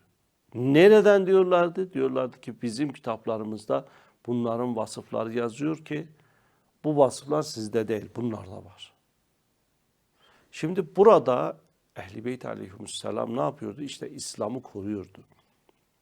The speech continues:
Müslümanlığı koruyordu. O Hristiyanın hakikati bulma yolundaki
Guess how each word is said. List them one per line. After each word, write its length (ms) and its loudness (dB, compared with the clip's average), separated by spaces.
Müslümanlığı 800 -4
koruyordu. 760 -8
O 400 10
Hristiyanın 920 2
hakikati 1040 0
bulma 440 4
yolundaki 1120 2